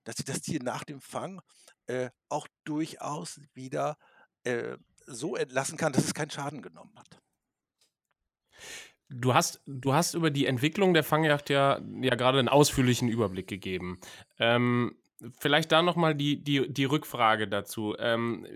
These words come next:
Speaker 2: wir sind jetzt im Heute angekommen. Ähm, welche, welche Fallentypen sind denn aus deiner Sicht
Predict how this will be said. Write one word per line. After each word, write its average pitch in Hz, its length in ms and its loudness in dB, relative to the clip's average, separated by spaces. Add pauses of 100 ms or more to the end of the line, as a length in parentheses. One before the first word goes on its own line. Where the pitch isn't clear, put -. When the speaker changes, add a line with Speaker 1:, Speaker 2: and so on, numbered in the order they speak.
Speaker 2:
wir 120 180 -2
sind 147 140 0
jetzt 135 160 2
im 120 180 0
Heute 139 380 6
angekommen. 101 680 0 (360)
Ähm, 117 520 2 (280)
welche, 180 720 4
welche 151 440 2
Fallentypen 180 1200 0
sind 139 240 -4
denn 139 160 2
aus 123 300 -4
deiner 190 400 8
Sicht 156 480 -2